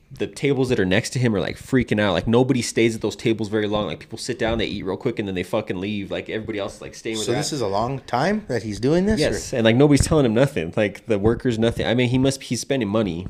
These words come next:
Speaker 1: you know. He wasn't Two Chainz, he was Five Chainz. He had fucking, like, five
Speaker 2: Holy
Speaker 1: gold
Speaker 2: shit.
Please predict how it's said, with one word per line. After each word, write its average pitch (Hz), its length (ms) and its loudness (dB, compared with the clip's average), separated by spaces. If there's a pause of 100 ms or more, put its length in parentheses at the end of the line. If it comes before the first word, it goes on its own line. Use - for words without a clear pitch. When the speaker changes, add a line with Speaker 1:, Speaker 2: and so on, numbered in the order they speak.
Speaker 1:
you 110 100 -2
know. 92 280 -4 (100)
He - 160 -4
wasn't 123 300 4
Two 147 140 2
Chainz, 92 340 -4
he 113 60 -4
was 98 100 -2
Five 107 260 -4
Chainz. 67 320 -12
He 117 80 -4
had 104 140 -4
fucking, 107 280 -6
like, - 120 -18
five 110 260 -4
Speaker 2:
Holy 135 140 -2
Speaker 1:
gold 120 140 -2
Speaker 2:
shit. - 60 -10